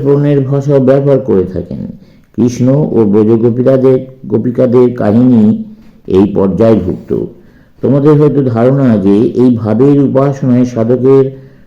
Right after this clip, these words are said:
অত্যন্ত অধোগতি হয়, তা হয়ও বটে। তথাপি অনেক বড় বড় সাধকের জীবনে উন্নতিও হয়েছে এই ভাবের মধ্য দিয়ে। এমনকি মানবীয় বিধান নেই যার অপব্যবহার হয়নি।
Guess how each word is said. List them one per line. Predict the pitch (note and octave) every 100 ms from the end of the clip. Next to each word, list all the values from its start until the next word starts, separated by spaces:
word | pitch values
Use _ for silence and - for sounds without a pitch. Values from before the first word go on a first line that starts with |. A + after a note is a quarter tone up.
| -
অত্যন্ত | - G2 - C#3 B2+
অধোগতি | A2+ A#2+ D#3 C#3+ G#2 F#2
হয়, | E2+ D2+ C2 - - - - _ _
তা | - G2+ G#2+
হয়ও | G#2 E2+ G2+ D3 B2+
বটে। | - - - - - - _ _
তথাপি | G2+ A2+ C#3 C#3
অনেক | C3 C3+ A#2
বড় | F#2+ G#2
বড় | B2 C#3+
সাধকের | C#3 D3 C3 C3 C3 A#2+
জীবনে | C3+ C#3 C3
উন্নতিও | A2 G#2+ A#2+ B2+ D3+ D3+
হয়েছে | B2 G#2+ F2+ - D#2 E2 - - - -
এই | - F2+
ভাবের | F2 F2+ G2 A#2+
মধ্য | G#2 F2 - D#2
দিয়ে। | C2 A#1+ - - - _ _
এমনকি | - A2+ D3 D3 A#2+ B2 C#3
মানবীয় | A#2 G#2 A#2 A#2+ C#3 C3
বিধান | C3+ C#3+ C#3 B2
নেই | A2+ C3 A2+ E3+ - - - _
যার | F2 G2 A2+
অপব্যবহার | - E2 F#2+ A2 G#2+ A#2+ C3+ C3+ A2+
হয়নি। | - E2+ D2+ C#2+ -